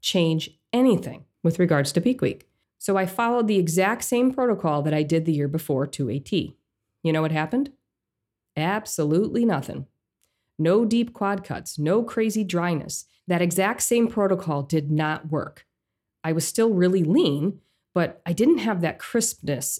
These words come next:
and that deep separation that I had the year before. So again, my body did not respond the same way to the protocol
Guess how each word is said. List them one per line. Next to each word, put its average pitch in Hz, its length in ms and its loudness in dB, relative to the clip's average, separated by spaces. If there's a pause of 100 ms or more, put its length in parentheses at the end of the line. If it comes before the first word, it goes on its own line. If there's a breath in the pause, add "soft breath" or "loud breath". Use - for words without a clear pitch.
and 165 160 2
that 165 180 -2
deep 226 220 0
separation 165 720 0
that 143 100 0
I 139 60 -2
had 139 220 -2
the 143 80 -4
year 135 140 -2
before. - 420 -8 (840)
So 185 160 0
again, 180 680 0
my 175 160 0
body 180 300 2
did 175 180 2
not 185 260 0
respond 247 440 -2
the 226 60 0
same 208 300 0
way 190 200 4
to 190 100 -2
the 170 80 0
protocol 151 720 -2